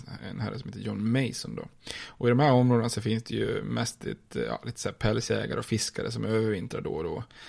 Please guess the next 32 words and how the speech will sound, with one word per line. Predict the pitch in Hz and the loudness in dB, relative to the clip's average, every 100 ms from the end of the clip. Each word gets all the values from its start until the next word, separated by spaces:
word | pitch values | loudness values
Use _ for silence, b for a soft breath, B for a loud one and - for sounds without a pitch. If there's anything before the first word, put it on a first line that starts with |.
| B B | B B
Alltså, | - 110 | -6 -4
de | |
här | 117 | -2
fiskarna | 117 110 120 110 | 0 0 0 -2
har | |
ju | 110 | -2
kommit | 107 107 | -2 -2
och | 110 | -2
gått | 113 113 - | -4 -4 -6
redan | 110 113 113 113 | -6 -2 -2 -2
innan | 113 110 113 | -4 -4 0
Mayflower | 120 117 - - 104 | 4 2 2 -6 -6
dök | - - | -6 -8
upp | - - | -10 -6
egentligen, | - - - | -8 -8 -10
kan | - | -10
man | - | -8
säga. | - 50 131 - _ B B B B | -8 -8 -10 -14 _ B B B B
Men | - 135 143 131 - | 2 4 6 2 -2
de | 127 131 | 0 4
här | 131 156 | 4 4
två | - 123 | 4 6
herrarnas | 131 131 120 110 - | 6 6 4 2 -4
koloniseringsförsök | - 113 117 117 135 143 135 127 - 101 - - - 117 | -2 0 2 2 2 2 0 0 0 0 -2 -14 -12 -6
blir | 107 104 | -2 -2
inte | 110 - | -4 -6
så | - 104 95 92 | -6 -4 -4 -4
särskilt | 95 101 104 | -4 -4 -4
lyckade, | 117 - - | -6 -6 -8
så | - | -6
att | |
det | - | -6